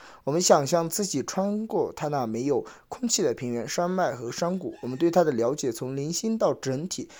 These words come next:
一张又一张的天文照片和航天器的图像，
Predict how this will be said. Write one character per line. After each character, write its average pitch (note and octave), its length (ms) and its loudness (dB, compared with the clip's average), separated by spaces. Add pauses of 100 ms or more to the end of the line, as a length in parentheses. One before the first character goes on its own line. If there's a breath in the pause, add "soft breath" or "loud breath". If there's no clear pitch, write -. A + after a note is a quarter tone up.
(160 loud breath)
一 F#3+ 80 -4
张 G3+ 400 6
又 E3+ 320 4
一 C#3+ 140 2
张 D3+ 200 4
的 C3+ 140 4
天 - 180 -2
文 E3+ 140 -2
照 E3+ 160 4
片 F3+ 240 0
和 B2+ 160 -6
航 C3 320 -10
天 F#3+ 220 -4
器 - 120 -6
的 C#3+ 120 -2
图 B2+ 160 -8
像， C#3 240 -4